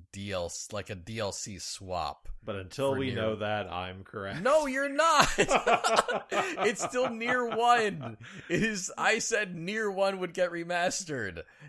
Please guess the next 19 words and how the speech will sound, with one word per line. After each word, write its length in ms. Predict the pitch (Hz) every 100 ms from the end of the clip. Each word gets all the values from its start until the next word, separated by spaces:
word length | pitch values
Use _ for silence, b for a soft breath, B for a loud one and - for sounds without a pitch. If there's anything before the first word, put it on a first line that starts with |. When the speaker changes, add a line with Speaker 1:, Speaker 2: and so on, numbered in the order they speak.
| -
Speaker 1:
That 220 | 180 220
sentence 460 | - 233 196 180 180
is 100 | 180
still 240 | 240 233
correct. 760 | 233 214 214 208 - - - - 139
Speaker 2:
Yeah, 320 | 156 156 143
and 240 | 139 127
my 220 | 117 113
shit 240 | 110 120 98
is 120 | 76
more 200 | 92 87
correct. 380 | - 92 - -
Speaker 1:
No, 300 | 156 254 294
it 160 | - 277
is 240 | 294 247
not! 180 | 285 285 - -
<laughs> 300 | 277 - 349 - 339 - -
Speaker 2:
<laughs> 580 | - 247 247 220 -
Speaker 1:
Anyway, 760 | 185 214 185 156 139 135 120